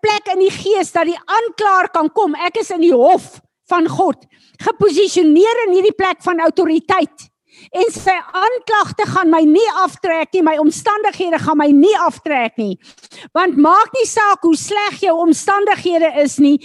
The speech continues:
Jesus het op Golgotha dit afgehandel. En alles sal ten goeie meewerk in hierdie omstandighede van my en my man en my kinders en my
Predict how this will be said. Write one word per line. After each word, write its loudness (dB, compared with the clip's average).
Jesus 2
het -2
op -4
Golgotha 0
dit -2
afgehandel. 2
En -2
alles 0
sal 2
ten 0
goeie 0
meewerk 2
in -2
hierdie 0
omstandighede -2
van 0
my 2
en -4
my 0
man 2
en 0
my 0
kinders -2
en -2
my 0